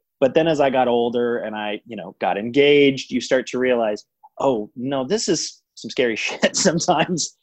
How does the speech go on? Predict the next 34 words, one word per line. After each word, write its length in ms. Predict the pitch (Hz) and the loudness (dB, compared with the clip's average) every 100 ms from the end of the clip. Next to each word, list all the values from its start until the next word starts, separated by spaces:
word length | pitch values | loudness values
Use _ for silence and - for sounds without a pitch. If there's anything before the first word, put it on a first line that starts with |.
| _ - | _ -6
And 160 | 143 139 | -4 -2
so 300 | - 143 135 | 2 4 6
I, 260 | 131 131 - | 4 0 -2
that's 220 | 147 151 | -4 -2
when 120 | 160 | -4
I 60 | 139 | -4
decided 360 | 123 131 123 113 | -4 -4 -4 -4
I 60 | |
was 140 | 107 104 | -8 -8
gonna, 260 | 113 104 - | -12 -12 -10
uh, 180 | 98 98 - _ | -8 -8 -8 _
kinda 140 | 113 113 | -14 -12
have 160 | 107 | -12
to 80 | - | -12
do 160 | 101 95 | -12 -10
something 400 | - 95 92 87 90 | -10 -10 -12 -14 -10
else. 280 | 85 - 147 | -10 -4 0
And 40 | |
it 20 | |
became, 400 | 160 175 190 170 156 _ _ - | 0 2 2 2 -2 _ _ -2
you 100 | 156 | 2
know, 100 | 135 | 4
we 100 | 143 | 4
do 140 | 151 | 4
a 20 | 143 | 4
lot 160 | 131 | 4
of 100 | 110 | 2
wildfire 600 | 92 104 117 - 127 123 | -4 -4 -4 -2 -2 0
work. 240 | 123 127 127 | -2 -4 -6
So 240 | - 101 | -8 -8
the 140 | 101 98 | -6 -4
wildfires 580 | 113 113 - 107 95 95 | -2 -2 -2 -4 -6 -10
in 60 | |
Malibu, 680 | 120 143 143 135 135 131 | -6 -2 -2 0 0 0